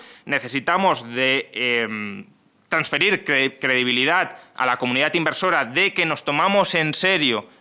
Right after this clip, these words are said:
el ajuste de las cuentas públicas españolas y de que vamos avanzando con paso, con paso firme y sin, y sin marcha atrás. El ajuste, como he dicho, tendría que centrarse especialmente en el lado del gasto. Hay muchos elementos, hay muchas partidas donde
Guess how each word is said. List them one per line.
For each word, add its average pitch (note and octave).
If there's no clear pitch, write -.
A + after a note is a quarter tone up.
el C3
ajuste C#3+
de B2
las A#2+
cuentas C#3
públicas C3+
españolas C#3+
y F3+
de D#3+
que D#3
vamos F#3+
avanzando D3
con C3
paso, C#3+
con C3+
paso D3+
firme D#3+
y C3+
sin, G#2+
y A#2+
sin A#2
marcha C#3
atrás. F3+
El D3+
ajuste, E3
como C#3+
he E3+
dicho, F3
tendría C3
que -
centrarse C3+
especialmente B2+
en A#2+
el A2+
lado B2
del A#2+
gasto. D#3
Hay D#3
muchos D#3+
elementos, C#3
hay C#3+
muchas D#3
partidas C3+
donde E3